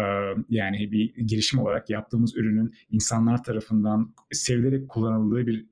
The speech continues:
e, döneme girmek istiyoruz. Dönemi bulmak istiyoruz, alanı bulmak istiyoruz.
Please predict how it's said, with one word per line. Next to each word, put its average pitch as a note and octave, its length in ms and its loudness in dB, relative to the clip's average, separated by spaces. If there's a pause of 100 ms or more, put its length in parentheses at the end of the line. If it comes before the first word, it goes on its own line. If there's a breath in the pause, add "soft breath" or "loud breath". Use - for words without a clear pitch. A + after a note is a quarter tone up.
e, G2+ 500 0 (120)
döneme A2+ 300 2
girmek G2+ 280 -2
istiyoruz. G2+ 540 -4
Dönemi A2 280 2
bulmak G2 280 -4
istiyoruz, - 320 -6
alanı G#2 240 4
bulmak G2 240 -2
istiyoruz. - 440 -2